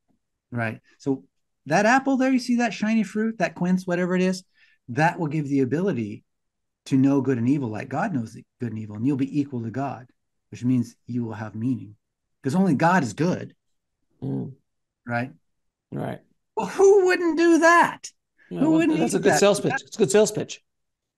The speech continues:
Speaker 1: It's a good sales pitch. But fundamentally what that fruit means is the ability to judge good and evil, to condemn, to morally judge. Now,
Speaker 2: Mm-hmm.
Speaker 1: if I call you,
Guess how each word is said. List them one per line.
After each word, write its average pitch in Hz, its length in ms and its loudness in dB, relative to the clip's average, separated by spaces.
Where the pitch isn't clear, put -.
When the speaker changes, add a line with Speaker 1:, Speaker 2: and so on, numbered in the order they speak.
Speaker 1:
It's - 80 -14
a 170 40 -8
good 277 180 2
sales 247 280 4
pitch. - 360 -6
But 190 120 2
fundamentally 233 440 6
what 156 120 8
that 143 180 2
fruit 185 240 -2
means 135 280 2
is 131 320 0
the 147 180 0
ability 170 500 0
to 160 80 -2
judge 135 360 -4
good 131 120 -2
and 117 140 -2
evil, 180 460 -4
to 156 100 -4
condemn, 151 640 -2
to 180 100 4
morally 208 640 4
judge. 170 640 -4
Now, 151 260 2
Speaker 2:
Mm-hmm. 180 280 -14
Speaker 1:
if 170 140 -2
I 277 120 4
call 214 280 0
you, 160 480 -2